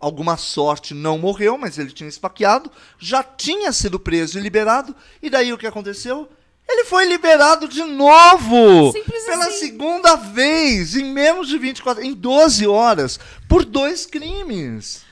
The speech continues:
Speaker 2: A Silvana Menezes falou assim, "Temos que mudar a legislação, mas também temos que mudar a mente do brasileiro. Muitos dos que reclamam também se aproveitam das brechas da lei. Errado é sempre o erro do outro. O meu erro é sempre justificável."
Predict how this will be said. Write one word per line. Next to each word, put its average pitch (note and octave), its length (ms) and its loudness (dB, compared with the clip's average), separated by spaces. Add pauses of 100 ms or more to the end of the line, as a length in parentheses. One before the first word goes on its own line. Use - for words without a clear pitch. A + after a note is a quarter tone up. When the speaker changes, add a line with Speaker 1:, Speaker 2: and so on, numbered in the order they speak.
(100)
Speaker 2:
A G#3+ 120 -8
Silvana D4 440 -8
Menezes C4 600 -8
falou C4 160 -4
assim, B3 240 -8
"Temos D4+ 280 -10
que - 100 -10
mudar C4 260 -8
a A3 80 -6
legislação, G#3 720 -10
mas A#3 180 -10
também A#3+ 200 -14
temos B3 220 -14
que - 100 -16
mudar A#3+ 200 -10
a A3+ 80 -8
mente C4 260 -10
do C#4+ 80 -8
brasileiro. A#3+ 640 -6 (300)
Muitos D4+ 320 -4
dos B3+ 180 -8
que - 120 -8
reclamam G#3 520 -6
também A#3 260 -8
se C4 100 -10
aproveitam A#3+ 500 -8
das B3 160 -14
brechas A#3+ 400 -10
da C#4 100 -10
lei. G#3 300 -14
Errado A3+ 340 -6
é C4 80 -6
sempre C#4 300 -8
o C4+ 60 -6
erro C4+ 180 -4
do C#4 120 -10
outro. G3 460 -6
O G3+ 80 -10
meu G#3+ 300 -6
erro A3 200 -4
é A3+ 40 -12
sempre A3+ 320 -12
justificável." G3+ 960 -16